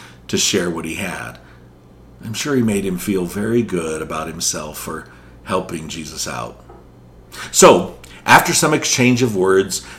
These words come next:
Jesus takes what little the boy has to offer and he turns it into this abundance. He gives thanks to God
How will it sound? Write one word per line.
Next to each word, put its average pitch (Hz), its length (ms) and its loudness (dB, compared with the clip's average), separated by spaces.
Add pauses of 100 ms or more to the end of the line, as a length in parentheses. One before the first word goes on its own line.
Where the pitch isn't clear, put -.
Jesus 120 380 4
takes 107 440 2
what 104 220 0
little 113 260 4
the 107 120 6
boy 95 320 4
has 95 280 -2
to - 100 -2
offer 87 500 -4 (360)
and 127 140 2
he 127 100 0
turns 220 480 0
it 98 120 2
into 95 220 -4
this 107 220 -2
abundance. 120 540 -4
He 107 100 -4
gives 113 220 2
thanks 196 380 4
to 180 100 2
God 131 460 2